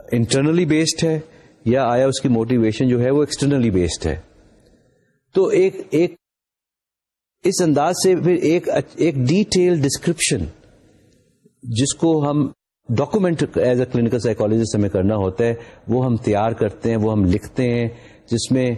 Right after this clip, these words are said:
ہم اپنے کلائنٹ کی پرابلم کی آئیڈینٹیفیکیشن کرتے ہیں،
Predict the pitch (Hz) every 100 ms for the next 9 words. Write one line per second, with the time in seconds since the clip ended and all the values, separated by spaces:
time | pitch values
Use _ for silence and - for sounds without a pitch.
0 | - _ _ 110 113 113 - - _ _
1 | 107 - 113 - 113 135 131 - 113 -
2 | - 92 95 127 160 156 165 147 143 151
3 | 147 143 135 147 139 135 - 143